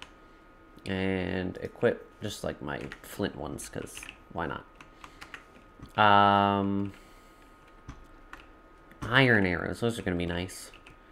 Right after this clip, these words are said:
Withered bone, ruby. I need room for a ruby. Don't really need a Draugr trophy. Uh, the mushrooms I can't hold. Oh, I should have drank one of those before even coming in here.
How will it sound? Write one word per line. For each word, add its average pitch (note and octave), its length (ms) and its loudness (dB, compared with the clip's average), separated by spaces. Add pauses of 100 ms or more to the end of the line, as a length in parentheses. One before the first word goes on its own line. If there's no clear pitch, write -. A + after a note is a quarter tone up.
(160)
Withered A#2+ 300 4
bone, A2 400 4 (100)
ruby. G#2+ 580 -2 (840)
I G#2 40 -8
need G2 180 -2
room F#2+ 300 0
for F2+ 220 -4
a E2+ 40 -4
ruby. G2 500 0 (640)
Don't G#2 140 -6
really G2 180 0
need F#2+ 160 4
a F#2 60 2
Draugr F#2+ 320 4
trophy. F#2+ 400 -2 (1040)
Uh, E2+ 140 -6
the F#2 60 -2
mushrooms G#2 460 -2
I F#2 460 0
can't F#2 340 -6
hold. C#3 680 2 (1700)
Oh, F#2+ 180 0
I G2 260 6
should F2 240 -2
have E2+ 180 -4
drank G2 340 0
one G2 120 2
of F#2 100 2
those G2+ 240 2
before G2+ 320 -4
even F#2 200 -2
coming F#2 300 -4
in G2+ 120 2
here. G2+ 300 -4